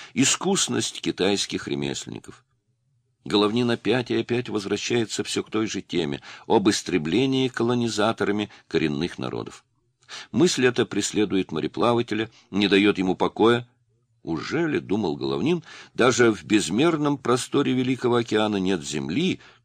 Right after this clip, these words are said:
не попранной европейским насильником?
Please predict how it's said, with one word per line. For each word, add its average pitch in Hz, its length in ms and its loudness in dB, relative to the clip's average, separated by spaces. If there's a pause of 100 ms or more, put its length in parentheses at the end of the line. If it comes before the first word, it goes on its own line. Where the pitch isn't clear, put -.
(600)
не 123 300 6
попранной 156 800 2
европейским 104 920 0
насильником? 64 640 -6